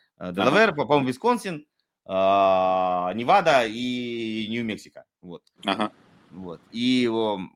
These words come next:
Speaker 1: короче, и они не, они не раскрывают данные, то есть там, в принципе, эти учредители за-, за-, закодированы, зашифрованы и так далее. Ну, просто он приводил пример. Чувак, непосредственно, который, ну, он по-, он юрист. Он юрист, он рассказывал все эти штуки.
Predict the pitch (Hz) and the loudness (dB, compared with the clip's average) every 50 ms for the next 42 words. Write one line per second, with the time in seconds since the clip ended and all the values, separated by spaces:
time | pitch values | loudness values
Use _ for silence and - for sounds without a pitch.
0 | _ _ - 123 139 151 151 - 139 123 110 - - _ _ _ _ - 120 170 | _ _ -2 0 2 2 0 0 -2 -4 -4 -4 -8 _ _ _ _ -4 -2 0
1 | 220 220 196 180 165 143 147 170 196 196 180 170 160 156 - 160 165 165 147 135 | 0 2 2 2 4 4 2 2 0 0 0 -2 -2 -4 -4 0 2 4 4 4
2 | 123 123 156 214 247 233 202 170 143 120 123 117 - 135 131 127 110 98 95 135 | 2 2 2 2 2 2 0 -2 -6 -8 -8 -6 -4 -4 -4 -4 -8 -12 -12 -12
3 | 135 131 - - - 110 104 101 95 - 98 95 95 95 107 104 120 127 131 131 | -12 -12 -12 -12 -10 -8 -8 -8 -8 -8 -8 -8 -6 -8 -8 -6 -4 -4 -4 -4
4 | 120 104 101 98 101 95 90 95 92 90 90 104 101 - - 95 95 92 92 95 | -8 -12 -12 -10 -10 -10 -10 -12 -14 -12 -12 -12 -14 -14 -16 -18 -18 -14 -10 -10
5 | 98 92 98 104 - 160 196 233 208 165 135 117 104 110 120 117 165 208 196 147 | -10 -10 -6 -6 -6 -4 -4 -4 -4 -4 -4 -6 -8 -10 -12 -10 -8 -6 -6 -6
6 | 123 113 - 120 123 127 107 90 73 - _ _ _ _ _ _ _ 131 147 151 | -6 -6 -6 -4 -2 -2 -2 -2 -4 -10 _ _ _ _ _ _ _ -4 -4 -4
7 | 151 156 208 240 - 185 156 131 - _ _ - 147 147 131 160 185 214 214 147 | 0 2 2 2 2 2 0 -2 -4 _ _ -2 -2 0 0 0 0 -2 -2 -2
8 | 160 160 156 123 101 - - 156 180 165 - 110 113 117 107 123 123 185 190 165 | -2 -2 -2 -2 -4 -4 -2 0 0 0 0 -4 -8 -6 -6 -6 -6 -6 -8 -8
9 | 135 98 110 - 147 139 127 113 101 85 90 113 120 120 110 - - 123 120 113 | -8 -8 -8 -6 -6 -6 -6 -6 -8 -8 -8 -6 -6 -8 -8 -10 -8 -6 -4 -2
10 | 113 135 143 139 135 117 104 98 _ _ _ - 101 107 110 131 160 151 - 104 | -2 -2 -2 -2 -4 -6 -8 -12 _ _ _ -16 -12 -10 -8 -8 -8 -10 -10 -10
11 | 104 101 98 - 156 147 120 107 101 190 - - - - - 190 202 - | -10 -8 -4 -4 -2 -2 -2 -4 -8 -8 -14 -18 -18 -20 -20 -20 -20 -20